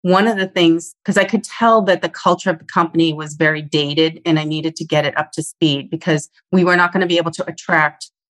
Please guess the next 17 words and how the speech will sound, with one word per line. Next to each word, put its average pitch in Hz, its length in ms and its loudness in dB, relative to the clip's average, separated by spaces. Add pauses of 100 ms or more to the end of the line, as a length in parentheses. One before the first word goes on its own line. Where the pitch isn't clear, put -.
(320)
the 165 140 2
younger 160 440 2
generation 160 460 -2
of 165 80 -2
software 160 520 0
engineers 170 500 -2
that - 160 -2
we 160 140 4
needed 170 460 0 (280)
with 165 160 2
a 160 60 0
company 165 680 0
that 151 340 0
the 156 200 -2
average 156 380 0
age 147 320 -2
was 143 280 -6